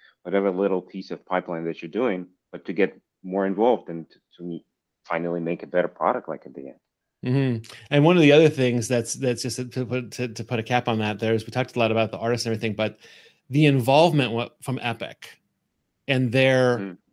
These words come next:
Speaker 2: desire to push this project forward and let the facilities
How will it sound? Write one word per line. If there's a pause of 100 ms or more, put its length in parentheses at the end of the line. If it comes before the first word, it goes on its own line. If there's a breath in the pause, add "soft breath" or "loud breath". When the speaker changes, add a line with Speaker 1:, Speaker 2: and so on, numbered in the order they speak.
(140)
Speaker 2:
desire
to (460)
push
this
project
forward
and
let
the
facilities